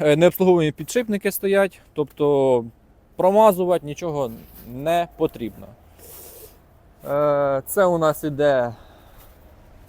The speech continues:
якщо я не помиляюсь, восьмиметровий компактор, є десятиметрові компактори в наявності.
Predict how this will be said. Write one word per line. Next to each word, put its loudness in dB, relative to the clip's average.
якщо -8
я -2
не -8
помиляюсь, -4
восьмиметровий 0
компактор, -6
є 0
десятиметрові -4
компактори -8
в -12
наявності. -2